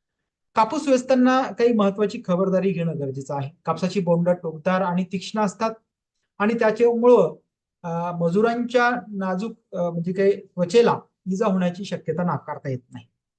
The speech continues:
आणि त्यामुळं कापसाच्या शेतात प्रवेश करण्यापूर्वी योग्य जाड हातमोजे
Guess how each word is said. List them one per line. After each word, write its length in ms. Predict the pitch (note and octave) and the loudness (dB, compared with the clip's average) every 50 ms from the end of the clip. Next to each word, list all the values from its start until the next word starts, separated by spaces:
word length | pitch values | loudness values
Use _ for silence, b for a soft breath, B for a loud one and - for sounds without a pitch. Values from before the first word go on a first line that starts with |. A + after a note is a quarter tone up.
| _ _ _ _ - | _ _ _ _ -6
आणि 160 | D#3 F3+ F3+ | -4 -4 -2
त्यामुळं 380 | E3 A3 B3+ B3 A3 E3 - - - _ _ _ _ _ _ _ | 0 0 2 2 2 0 0 -4 -8 _ _ _ _ _ _ _
कापसाच्या 720 | - E3 D#3+ - - G3 F#3+ F#3 F#3+ - G#3+ G3+ G3+ G#3 - _ _ _ _ _ | -2 -2 -2 0 0 0 0 0 -2 -4 -4 -4 -4 -6 -10 _ _ _ _ _
शेतात 280 | - F3 D#3+ E3+ G3+ | -8 -8 -4 -4 -4
प्रवेश 380 | - - - F3 F3 G3+ G3 - | -4 -2 -2 0 2 2 0 0
करण्यापूर्वी 680 | - F#3 E3 E3+ F3+ F3 - F3+ F3 F3+ D#3 B2+ B2 - _ _ _ _ _ _ _ _ | -4 -4 -2 -2 -4 -2 0 0 2 2 0 0 -4 -8 _ _ _ _ _ _ _ _
योग्य 440 | - D3 E3+ F#3+ G3 F#3+ A3 B3 A#3+ | -8 -2 0 0 0 2 4 2 2
जाड 280 | A3+ F3+ G3 G3 G3+ F#3+ | 4 0 0 0 0 -2
हातमोजे 600 | - - - E3+ - F#3 F3+ F#3 F3+ F#3+ G3 G3+ | -4 -6 -10 -8 -6 -4 -4 -2 -2 -2 -2 -2